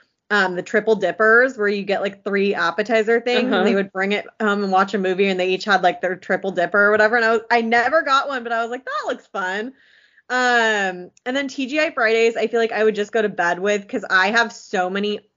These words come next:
Speaker 1: mm, early twenties memories at T G I Fridays as well. Like, I think they thought that was, like, that's where adults go, is T G I Fridays.
Speaker 2: There was
Speaker 1: And
Speaker 2: something about it, yeah. And I also had a friend that was a bar-, she was a bartender, like,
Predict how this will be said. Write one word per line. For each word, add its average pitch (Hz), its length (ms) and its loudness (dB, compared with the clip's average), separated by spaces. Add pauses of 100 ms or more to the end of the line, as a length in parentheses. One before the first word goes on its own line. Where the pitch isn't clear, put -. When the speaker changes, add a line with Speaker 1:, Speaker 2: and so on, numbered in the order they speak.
(120)
Speaker 1:
mm, 196 420 -4
early 220 280 6
twenties 208 440 -2
memories 185 460 -2
at - 100 -8
T 196 140 -10
G 185 100 0
I 185 100 2
Fridays 180 340 2
as 165 140 -6
well. 165 160 0
Like, 190 160 2
I 196 80 0
think 240 180 -2
they 302 140 0
thought 175 320 -2
that 190 160 0
was, 180 100 -4
like, 170 280 2 (540)
that's 190 260 0
where 220 140 6
adults 226 400 2
go, 233 300 4
is 185 160 -4
T 214 160 -8
G 202 140 -4
I 196 120 0
Fridays. 180 600 0 (180)
Speaker 2:
There 208 260 6
was 359 140 2
Speaker 1:
And 196 100 -6
Speaker 2:
something 311 340 -2
about 277 340 2
it, 202 120 0
yeah. 214 220 2
And 240 100 0
I 254 100 2
also 269 340 -2
had 277 280 -6
a - 140 -8
friend 180 640 -6 (240)
that 175 220 -4
was 175 260 -6 (100)
a 156 40 -12
bar-, 160 280 -4
she 208 140 -14
was 190 100 -8
a 185 60 -10
bartender, 147 480 -6
like, 180 220 -2